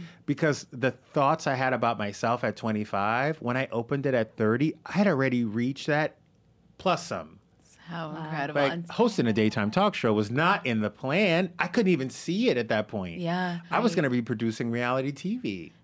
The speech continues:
Speaker 2: And how cool to have a tangible representation of where you were at, at that time. It's true. It's something
Speaker 3: Incredible.
Speaker 2: we should, yeah.
Speaker 1: And
Speaker 2: We
Speaker 1: just
Speaker 2: should
Speaker 1: a
Speaker 2: do that,
Speaker 1: reminder
Speaker 2: Julie.
Speaker 1: to really look past what you think is possible.
Speaker 2: And in the words of Oprah, we have a lot of years to look forward to, I guess. The next, the next ten are gonna be better than the last.
Speaker 1: Let me tell you something.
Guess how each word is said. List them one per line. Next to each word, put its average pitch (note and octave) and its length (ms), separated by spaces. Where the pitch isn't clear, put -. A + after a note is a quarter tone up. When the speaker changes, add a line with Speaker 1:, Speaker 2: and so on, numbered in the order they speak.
Speaker 2:
And D#3+ 120
how F3+ 180
cool G3 260
to F3 60
have D3 180
a - 20
tangible D3+ 600
representation D3 640
of C#3+ 80
where C3+ 100
you C#3+ 120
were C3 60
at, C#3+ 140
at D3 80
that C3+ 140
time. C#3 260
It's - 180
true. E3+ 300
It's D3+ 140
something - 160
Speaker 3:
Incredible. D#3 500
Speaker 2:
we F3 100
should, E3 320
yeah. D#3+ 180
Speaker 1:
And E3+ 140
Speaker 2:
We E3+ 100
Speaker 1:
just D3 180
Speaker 2:
should - 40
Speaker 1:
a E3+ 40
Speaker 2:
do D3+ 80
that, D#3+ 60
Speaker 1:
reminder A#2+ 460
Speaker 2:
Julie. A2+ 80
Speaker 1:
to B2+ 100
really G#2+ 640
look G2+ 280
past G2 480
what G#2 380
you G2 160
think F#2 200
is F#2 120
possible. - 500
Speaker 2:
And F#3 480
in E3+ 80
the E3+ 80
words D#3 200
of D#3+ 80
Oprah, D3 360
we D3 140
have C#3 160
a C#3+ 80
lot C#3 300
of C#3+ 80
years C#3+ 260
to C#3 80
look C#3 140
forward F3+ 240
to, C#3 120
I A#2 80
guess. A#2 260
The C#3+ 140
next, D#3 280
the F3+ 100
next F#3+ 240
ten A#3+ 200
are F3 60
gonna E3 140
be E3 80
better F3+ 180
than F3+ 120
the F3+ 80
last. F#3 400
Speaker 1:
Let E3 60
me F#3 60
tell F3 140
you D#3+ 60
something. A2 440